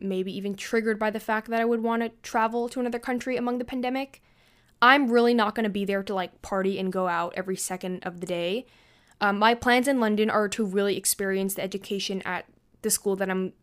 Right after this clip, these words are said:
going there, Central Saint Martin's, and also to meet people in the industry who are there as well. I mean, of course, I want to be exposed to the culture there and see the sights, but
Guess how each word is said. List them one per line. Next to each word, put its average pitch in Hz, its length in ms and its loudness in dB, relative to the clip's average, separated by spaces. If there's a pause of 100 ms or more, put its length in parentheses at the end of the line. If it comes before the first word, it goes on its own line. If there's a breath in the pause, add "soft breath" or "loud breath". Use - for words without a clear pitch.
going 185 240 -2
there, 214 260 0
Central 202 300 -6
Saint 190 240 -4
Martin's, 214 540 -2
and 190 300 -4 (360 loud breath)
also 247 220 2
to 269 120 0
meet 226 220 4
people 214 300 -2
in 208 100 0
the 196 100 -4
industry 196 500 -2
who 196 140 -4
are 190 80 0
there 180 220 -2
as 180 160 -6
well. - 380 -8 (420 soft breath)
I - 80 0
mean, 262 120 6
of 254 100 0
course, 247 260 6
I 226 120 4
want 220 200 2
to 220 80 -6
be 208 120 -2
exposed 202 440 -2
to - 80 -14
the 208 80 -6
culture 202 480 -2
there 214 320 2
and 185 180 -4
see - 160 -6
the 190 120 -6
sights, 220 480 0 (220)
but 185 280 0